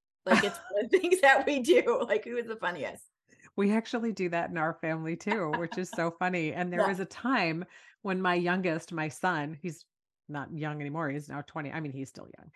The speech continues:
Speaker 2: but, uh, there was a time when his biggest source of anxiety was that he would never fit into our family because he wasn't funny enough.
Speaker 1: <gasps> Oh my goodness, bless his
Speaker 2: <laughs>
Speaker 1: heart.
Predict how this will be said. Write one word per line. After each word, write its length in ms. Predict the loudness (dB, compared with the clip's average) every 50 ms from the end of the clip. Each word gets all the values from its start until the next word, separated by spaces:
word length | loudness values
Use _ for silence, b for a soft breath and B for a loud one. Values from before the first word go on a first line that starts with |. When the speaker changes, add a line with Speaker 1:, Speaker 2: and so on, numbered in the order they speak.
| B B B B B B B
Speaker 2:
but, 360 | 0 4 4 4 4 2 0 0
uh, 260 | 0 2 2 0 -2 -2
there 140 | -2 0 0
was 140 | 0 -2 -6
a 60 | -8
time 580 | -8 -6 -4 0 0 0 0 0 -2 -4 -8 -10 -6
when 180 | -2 -2 -2 -2
his 280 | -2 -4 -4 -4 -4 -6
biggest 440 | -4 -4 -2 -2 -2 -4 -4 -4
source 240 | -4 -2 -2 -2 -4 -4
of 100 | -6 -4
anxiety 680 | -4 -4 -4 -4 -4 -2 0 0 0 0 0 0 -2 -2
was 260 | -2 -4 -6 -6 -4
that 160 | -6 -6 -6
he 200 | -6 -8 -6 -6
would 180 | -4 -4 -6 -6
never 280 | -4 -6 -4 -4 -6 -8
fit 200 | -6 -6 -4 -4
into 200 | -2 -2 -2 -2
our 140 | -2 -4 -4
family 420 | -4 -4 -4 -4 -2 -4 -4 -4 -6
because 300 | -8 -10 -10 -10 -8 -6
he 100 | -6 -6
wasn't 380 | -4 -6 -6 -6 -10 -14 _ -14
funny 260 | -10 -6 -4 -4 -4
enough. 380 | -4 -4 -6 -8 -8 -12 -20 -20 -20
Speaker 1:
<gasps> 160 | -20 -20 -20 -20 _ _ _ -12
Oh 220 | -10 -6 -6 -4
my 200 | -4 -4 -2 -4
goodness, 420 | -4 -2 2 4 4 4 4 4 2 2 2 2
bless 260 | 2 2 2 2 0
his 160 | -2 -2 -2 -2
Speaker 2:
<laughs> 120 | 0 0
Speaker 1:
heart. 560 | 0 2 4 4 4 4 4 4 4 2 0